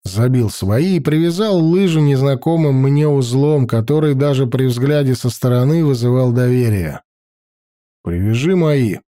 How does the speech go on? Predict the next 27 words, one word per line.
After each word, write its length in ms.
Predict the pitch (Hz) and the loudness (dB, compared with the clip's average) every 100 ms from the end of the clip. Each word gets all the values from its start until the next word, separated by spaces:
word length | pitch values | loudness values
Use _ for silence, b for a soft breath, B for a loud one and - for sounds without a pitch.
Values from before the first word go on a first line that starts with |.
| - | -8
попросил 540 | 92 95 95 - 101 | -6 -4 -4 -4 -2
я, 220 | 104 151 147 | 0 0 0
признавая 640 | 139 123 139 151 185 175 | -2 0 0 0 0 0
его 340 | 147 135 143 | 0 2 0
профессионализм. 1120 | 131 127 113 120 127 123 123 120 110 92 71 - _ _ _ _ _ _ _ _ 117 | 0 -2 -2 -2 0 0 2 2 0 -4 -8 -10 _ _ _ _ _ _ _ _ -2
Матрос 500 | 123 113 120 113 - | 0 0 -2 -2 -2
кивнул 480 | 123 147 220 208 | -2 0 2 2
и, 40 | 175 | 2
ловко 400 | 185 208 - 151 | 0 0 -2 -2
накинув 560 | 147 131 170 165 131 | 0 -2 -2 0 -2
концы, 440 | - 131 123 170 185 | -2 -2 -2 -2 0
в 140 | 117 | 0
две 260 | 123 160 196 | 0 0 0
секунды 540 | - 123 170 165 135 | -2 -2 0 0 0
повторил 580 | 117 113 - 135 165 147 | 0 -2 -2 0 0 0
узлы 440 | 131 123 156 175 | 0 0 0 0
и 160 | 170 151 | 0 0
на 120 | 143 | 2
моей 380 | 123 113 113 113 | 2 2 2 0
стороне. 720 | - 117 107 104 101 87 73 _ _ _ _ _ _ _ _ _ _ | -2 -2 0 2 0 -2 -6 _ _ _ _ _ _ _ _ _ _
Подумалось, 580 | 95 90 131 190 196 180 | -8 -4 -2 0 0 -2
что 240 | - 151 | -2 -2
надо 260 | 147 180 170 | 0 0 0
будет 320 | 156 160 151 | 0 0 0
научиться 600 | 156 151 123 139 147 - | 0 0 0 -2 -2 0
этому 340 | 135 135 139 135 | 0 2 0 0
самому. 680 | - 139 139 113 92 104 | 0 0 2 2 0 -2